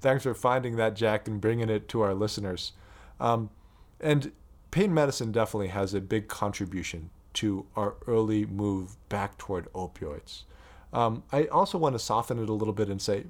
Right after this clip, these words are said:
you know, pain medicine doctors are still trying to do the right thing for their patients. Chronic pain, especially pain treated with opioids, should be under a specialist who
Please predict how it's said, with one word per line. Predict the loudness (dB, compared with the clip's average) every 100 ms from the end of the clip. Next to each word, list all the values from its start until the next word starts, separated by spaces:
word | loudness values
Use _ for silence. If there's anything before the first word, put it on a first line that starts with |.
| -2
you | 0
know, | 0
pain | -2 0
medicine | 0 0 -2
doctors | -2 -4 -4 -6
are | 0 2 2 0 -16 -10
still | 0 0
trying | 2 0
to | 0
do | 0 0
the | 0
right | -4 -4
thing | -6 -6
for | -6
their | -6
patients. | -6 -8 -8 -12 -12 -14 -8
Chronic | 2 2 2 -2
pain, | -6 -4 -2 -4
especially | -6 -2 -2 -2 -6
pain | -4 -6
treated | -4 -2 0 -2 -4 -20 -20 -20 -20 -16 -2
with | 4 4 2 -4
opioids, | 0 0 0 0 0 -2
should | -2 0 2
be | 0 0
under | -2 -2 -2 -4 -6 -20 -20 -10
a | -6
specialist | -4 0 0 0 -4 -4 -6 -20 -16
who | -2 2 2 0